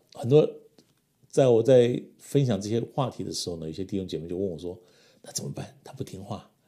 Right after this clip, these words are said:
他非要这样子，我能用打的吗？我可以打他吗？可以修理他吗？”在美国，因为讲平等，所以我们不可以修理他。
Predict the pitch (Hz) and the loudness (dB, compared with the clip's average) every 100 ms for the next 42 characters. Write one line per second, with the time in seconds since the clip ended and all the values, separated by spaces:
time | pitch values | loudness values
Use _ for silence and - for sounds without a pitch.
0 | - - - 143 123 113 104 - _ 85 | -20 -14 -4 -4 -4 -6 -8 -10 _ -10
1 | 92 120 104 - - - - _ _ _ | -6 -6 -8 -14 -16 -20 -20 _ _ _
2 | _ _ _ _ _ _ _ _ _ _ | _ _ _ _ _ _ _ _ _ _
3 | _ _ _ _ _ _ _ _ _ _ | _ _ _ _ _ _ _ _ _ _
4 | - - 139 - - - 110 107 - _ | -8 -4 -4 -4 -10 -10 -8 -10 -16 _
5 | _ - 117 - 143 117 117 113 113 - | _ -10 -6 0 0 0 -4 -6 -12 -16
6 | _ _ _ _ _ _ _ _ _ - | _ _ _ _ _ _ _ _ _ -8
7 | 90 78 85 85 - _ _ _ _ _ | -8 -12 -12 -12 -14 _ _ _ _ _
8 | _ _ - - 107 - - - 131 131 | _ _ -10 -4 -4 -4 -8 0 6 6
9 | - - _ - 85 - - 175 - 110 | 6 -8 _ -12 -10 -10 4 6 6 2
10 | - 90 82 - | 0 -6 -10 -16